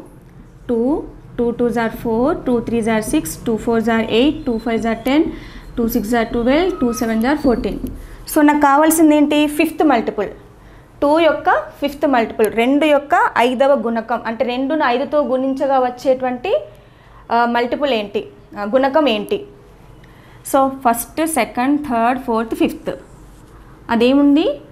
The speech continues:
ఫిఫ్త్ ప్లేస్లో ఏముంది? టెన్. So, fifth multiple of two is ten. So, మనం ప్రతిసారి ఇప్పుడు నాకు ట్వంటీ ఎయిత్ మల్టిపుల్ కావాలి అంటే మనం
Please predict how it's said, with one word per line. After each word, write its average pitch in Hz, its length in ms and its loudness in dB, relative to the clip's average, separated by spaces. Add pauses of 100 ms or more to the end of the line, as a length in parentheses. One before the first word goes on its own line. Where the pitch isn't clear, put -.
(160)
ఫిఫ్త్ - 300 0
ప్లేస్లో 302 340 2 (140)
ఏముంది? 285 360 4 (140)
టెన్. 226 180 0 (600)
So, 302 80 2 (420)
fifth 269 200 -2 (120)
multiple 285 420 0
of 277 160 -2
two 262 120 -4 (160)
is 392 120 0 (120)
ten. 220 140 0 (420)
So, 320 60 -2 (100)
మనం 302 200 4
ప్రతిసారి 285 440 0
ఇప్పుడు 285 160 -4
నాకు 277 180 -4
ట్వంటీ 254 320 -2
ఎయిత్ 285 220 -6
మల్టిపుల్ 233 320 -4 (100)
కావాలి 196 360 -4
అంటే 240 240 -8
మనం 254 120 -4